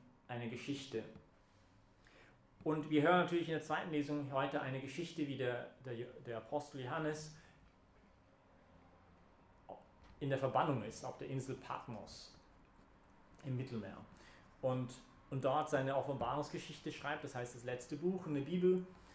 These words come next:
und dort eine Vision hat, an einem Sonntag, Tag des Herrn heißt es, an einem Sonntag hat er eine Vision von den auferstandenen Jesus. Und er hört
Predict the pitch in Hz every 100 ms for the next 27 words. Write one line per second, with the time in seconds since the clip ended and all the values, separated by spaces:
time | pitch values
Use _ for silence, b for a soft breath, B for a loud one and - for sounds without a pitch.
0 | B B B - 165 156 151 196 170 151
1 | 147 127 110 156 220 170 202 - 85 -
2 | - - - 139 127 - 120 117 117 110
3 | 135 175 175 175 113 - 123 - 120 123
4 | 135 - 175 - - B B - - -
5 | - 117 - 123 123 120 113 139 151 156
6 | 151 143 139 135 127 120 147 165 165 -
7 | 127 - - 120 - 143 143 139 - -
8 | 113 120 117 113 120 123 - 120 - 135
9 | 117 - 107 131 - 196 -